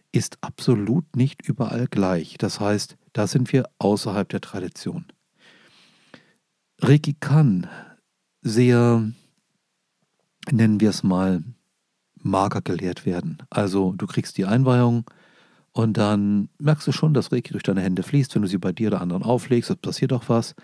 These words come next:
Und dann sagt dir der Lehrer vielleicht, „Ja, und, äh, Reiki wird dich schon lehren.“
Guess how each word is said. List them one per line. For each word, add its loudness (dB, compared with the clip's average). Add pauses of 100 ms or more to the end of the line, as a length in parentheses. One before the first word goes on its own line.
(520)
Und 2
dann 2
sagt -2
dir 4
der 0
Lehrer 0
vielleicht, 0
„Ja, 4
und, -2
äh, -10
Reiki 2
wird 0
dich -4
schon -2
lehren.“ 2